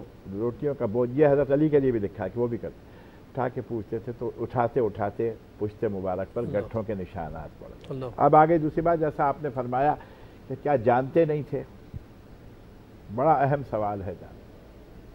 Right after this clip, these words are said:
Speaker 1: बहुत अहम सवाल है ये जानने वाला सवाल।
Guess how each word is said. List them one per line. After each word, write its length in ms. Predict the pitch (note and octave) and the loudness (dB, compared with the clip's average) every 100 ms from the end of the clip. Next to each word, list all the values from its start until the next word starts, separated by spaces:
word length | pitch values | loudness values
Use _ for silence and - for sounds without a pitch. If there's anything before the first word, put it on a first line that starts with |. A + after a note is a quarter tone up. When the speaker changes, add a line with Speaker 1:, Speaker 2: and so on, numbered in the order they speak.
| - | -8
Speaker 1:
बहुत 480 | C3 D3+ D#3 C#3 - | 0 4 4 4 0
अहम 160 | A2+ G2 | -6 -8
सवाल 220 | - D2+ | -14 -18
है 1000 | - - - - - - - - - A#2 | -18 -20 -20 -20 -20 -20 -20 -20 -14 -8
ये 120 | A#2 | -6
जानने 340 | G#2 C3 D3 D3 | -4 -4 -2 0
वाला 240 | B2 A#2+ | 0 -2
सवाल। 300 | - F#2+ F#2 | -6 -10 -10